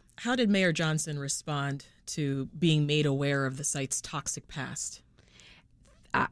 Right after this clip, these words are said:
Speaker 2: I won't speak for him. I'll speak, you know, for people within the administration that I've had conversations with. When I did find out about remediation,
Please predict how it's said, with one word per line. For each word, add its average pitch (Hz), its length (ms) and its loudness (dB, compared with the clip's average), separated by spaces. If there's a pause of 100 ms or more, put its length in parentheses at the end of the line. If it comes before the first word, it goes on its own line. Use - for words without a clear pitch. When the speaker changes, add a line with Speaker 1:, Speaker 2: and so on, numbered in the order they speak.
(160)
Speaker 2:
I 196 160 6
won't 214 340 2
speak - 280 -2
for - 120 -2
him. 156 520 4
I'll 170 160 2
speak, - 340 -2 (220)
you 180 120 2
know, 160 140 2
for 170 360 2
people 165 480 2
within 160 280 2
the 160 140 4
administration 151 720 2
that 147 120 2
I've 151 140 0
had 147 320 -2
conversations 147 800 0
with. 185 360 2 (760)
When 208 640 4
I 185 120 2
did 180 220 2
find 180 280 2
out 175 140 2
about 175 280 0
remediation, 165 1000 2